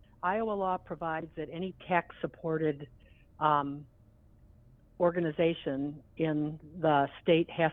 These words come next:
to make its facilities available for free for presidential caucuses. So schools are very easy to work with, and, you know, we don't have to pay any money to locate at them. So that is, um,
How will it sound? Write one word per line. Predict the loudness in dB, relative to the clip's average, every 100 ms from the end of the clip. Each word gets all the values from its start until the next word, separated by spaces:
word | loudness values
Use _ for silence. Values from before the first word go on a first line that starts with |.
| 0
to |
make | 0 0
its | -2 -6
facilities | -6 -2 -2 0 -2 -2
available | 0 0 2 -2 -4
for | -8 -2
free | 0 0 -4 -12 -20 -20 -6 -2
for |
presidential | 4 4 6 4 2 0
caucuses. | 0 2 2 0 -4 -4 -4 0
So | 2 2 0 -10 -20 -20 -20 -6
schools | 4 6 6 4
are | 2
very | 2 0
easy | -2 -4
to | -4
work | -4 -6 -4
with, | -4 -4 -4
and, | -6 -6 -4
you | 0
know, |
we | 0
don't | 0 0
have | -2 -4
to |
pay | -2 2 2
any | 2
money | 0 0 -2 -6 -12 -20 -20 -8 0
to | 0 0
locate | 2 2 4 0 0 0
at | -2 0
them. | -2 -4 -4 2
So | 2 2 -2 -10 _ -20 0
that | 2 4 2
is, | -4 -4 -4
um, | -2 -2 -4